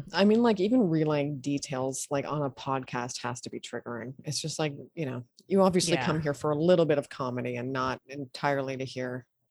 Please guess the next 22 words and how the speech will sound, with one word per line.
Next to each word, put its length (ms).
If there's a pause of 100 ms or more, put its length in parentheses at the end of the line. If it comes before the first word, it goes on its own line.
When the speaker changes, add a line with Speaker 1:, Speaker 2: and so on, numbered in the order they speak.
(1120)
Speaker 1:
gruesome 680
details. 580
'Cause, 240
like, 320 (160)
Speaker 2:
I 160
know. 320
Speaker 1:
they're 100
gross. 580
They're 200
sad. 680
They're 120
really 320
bad. 520
Speaker 2:
I 100
know. 260
I'm 180
always 320
debating, 560
like, 220
how, 320 (400)
I 140
don't, 200